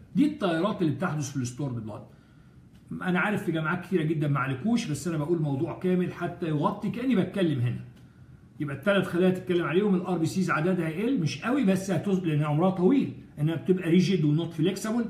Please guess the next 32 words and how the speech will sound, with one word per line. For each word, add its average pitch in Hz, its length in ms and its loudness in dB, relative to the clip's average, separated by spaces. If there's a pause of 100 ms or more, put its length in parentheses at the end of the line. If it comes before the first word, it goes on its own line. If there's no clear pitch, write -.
(300)
الوايت 190 360 2
بلاد 180 200 0
سيلز 208 320 -2
تقل 220 420 4
اكتر، 240 480 -4 (220)
بس 156 240 -2
بتفقد 175 500 0
الفاجوسيتيك 151 640 0
باور، 170 200 0
لكن 151 200 -4
عندها 151 540 -2 (220)
ال-، 135 220 0
ال-، 127 600 -4
الجينيتيك 139 760 0
اللي 135 200 0
هي 156 160 0
الانتي، 135 920 -4 (340)
اللي 127 180 -4
هو 156 120 -2
انتيجينيك 156 800 0 (140)
باور 165 380 -2 (400)
لانتاج 147 480 0
الانتي 160 320 0
بوديز. 196 460 0 (380)
البليتلتس 196 840 2
تنقص 185 380 2
جدًا 170 300 2
لان 160 240 2
دي 156 100 4
عمرها 143 260 2
صغير 123 240 -2
قوي. 113 180 -6